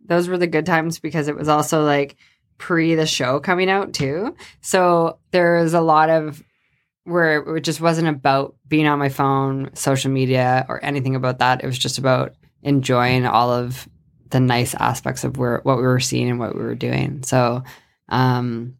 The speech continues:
yeah, I loved it. So my standout places are Ventura, um, Revelstoke, B C,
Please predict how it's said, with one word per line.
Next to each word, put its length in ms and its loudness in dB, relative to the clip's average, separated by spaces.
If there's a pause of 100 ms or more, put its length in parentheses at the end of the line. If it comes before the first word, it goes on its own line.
(140)
yeah, 220 2
I 80 2
loved 320 -2
it. 240 -10
So 100 0
my 140 4
standout 400 2
places 500 2
are 420 0
Ventura, 800 2 (440)
um, 840 -2 (1120)
Revelstoke, 760 0
B 160 2
C, 720 2